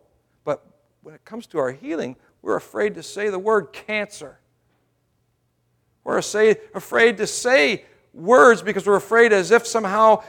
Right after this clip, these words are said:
it, well, this is the same gobbledygook that Oprah would believe for a while. I don't know what she believes now, but she believed that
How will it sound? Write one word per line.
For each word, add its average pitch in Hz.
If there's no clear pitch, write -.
it, -
well, -
this 180
is 127
the 123
same 156
gobbledygook 151
that 123
Oprah 143
would 104
believe 123
for 117
a 107
while. 127
I 131
don't 127
know 120
what 120
she -
believes 117
now, 147
but 120
she -
believed 131
that 135